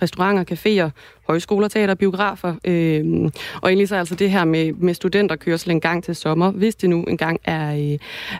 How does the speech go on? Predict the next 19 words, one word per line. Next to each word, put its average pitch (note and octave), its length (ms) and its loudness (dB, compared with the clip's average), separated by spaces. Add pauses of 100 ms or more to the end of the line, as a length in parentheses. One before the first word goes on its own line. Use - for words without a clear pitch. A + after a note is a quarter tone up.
er F#3 80 -2
muligt. F#3+ 560 0 (380)
Det G3 80 2
er G3+ 40 4
en - 80 -2
ret - 140 0
omfattende G3+ 720 0 (260)
genåbning, G3+ 480 2
I F3+ 60 -2
foreslår G3+ 500 0
fra, E3 300 -4
fra F3+ 200 0
Nye F#3 100 4
Borgerlige G#3 440 0
side, G#3 280 2
Pernille F3+ 340 0
Vermund. F#3 420 2
Hvorfor A3+ 280 0
er, F#3+ 160 0